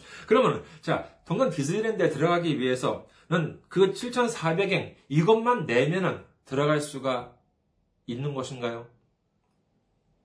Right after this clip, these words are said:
아니에요. 그렇지가 않습니다. 그러면은 뭐가 필요할까요? 예, 그렇습니다. 반드시 무엇을 받아야 돼요? 예, 입장권을 받아야 합니다. 입장권을 받지 못한다면은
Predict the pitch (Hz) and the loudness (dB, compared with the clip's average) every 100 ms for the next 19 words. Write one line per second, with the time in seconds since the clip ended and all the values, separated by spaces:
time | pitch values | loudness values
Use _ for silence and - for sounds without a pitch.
0 | _ _ _ - - 104 147 143 - 135 | _ _ _ -18 -8 -2 0 0 0 -4
1 | - 143 107 95 104 95 87 - 165 214 | -4 -6 -8 -8 -12 -12 -10 -2 0 0
2 | 131 107 208 233 - 202 - - 82 - | -2 -2 -2 -4 -6 -6 -6 -8 -12 -12
3 | - _ _ _ _ _ - - - 104 | -16 _ _ _ _ _ -20 -16 -4 -4
4 | 87 78 110 107 90 - 139 147 160 202 | -4 -8 -10 -10 -12 -6 0 4 4 2
5 | 208 - _ - 110 147 151 156 - 127 | -2 -4 _ -10 -2 0 0 -2 -4 -2
6 | 117 110 110 139 - _ _ _ _ - | -2 -2 -4 -6 -12 _ _ _ _ -10
7 | 110 85 78 - - - _ 165 185 - | -8 -8 -12 -20 -20 -20 _ 0 0 -2
8 | - 254 262 254 226 220 240 262 - - | -4 -2 0 -2 -2 0 0 -2 -6 -8
9 | 139 160 208 170 180 165 165 151 110 92 | -2 2 4 2 0 0 2 2 2 -2
10 | - - - 165 170 269 269 285 311 302 | -12 -20 -2 0 2 0 0 0 -2 0
11 | 165 156 - 320 - 131 190 233 233 262 | -4 -4 -6 -8 -4 -2 -2 -2 -2 -2
12 | 285 175 | 0 -2